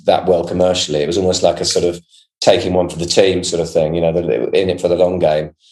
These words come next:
Yeah, I suppose slightly. You know, I thought it was, there was a couple of reviews that I thought didn't really give it the benefit of the doubt.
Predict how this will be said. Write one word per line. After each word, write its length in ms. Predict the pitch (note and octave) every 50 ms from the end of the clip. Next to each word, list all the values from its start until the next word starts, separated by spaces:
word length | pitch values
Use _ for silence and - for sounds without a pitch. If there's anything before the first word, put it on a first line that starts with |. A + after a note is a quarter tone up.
| _ _ _ _ _ _ _
Yeah, 360 | - F3 G3 A#3+ B3 A3 G3
I 40 | F#3+
suppose 480 | F#3+ - A#3 - B3 A3+ F#3+ E3+ - -
slightly. 640 | D#3 D3 D3 D3 C#3+ C#3+ D3+ D#3+ E3+ F3 F3 - - _ _ _
You 140 | _ D3 D#3
know, 300 | C#3+ C3 B2 C3 C3+ -
I 40 | C#3
thought 240 | C3 - D#3 D3 C#3+
it 120 | C#3 C3
was, 140 | C3+ C3 C3
there 120 | B2+ A#2+
was 160 | C3+ C#3 C3
a 40 | -
couple 200 | - D#3 C3+ -
of 60 | B2+
reviews 360 | B2 B2+ A#2 B2 B2+ B2+ B2 A#2+
that 100 | A#2 G2+
I 40 | A2+
thought 300 | A2 - C3+ A#2 A#2+ -
didn't 240 | - C3 B2 A2+ A2
really 140 | A#2 A2+
give 180 | G#2+ A2 A#2 A2+
it 80 | G#2 -
the 60 | -
benefit 400 | G#2+ A#2 A2+ A2+ A2 G#2+ - G#2
of 60 | -
the 60 | G#2
doubt. 480 | G2+ G#2+ A2+ A2 A2+ A2+ A2 G#2+ -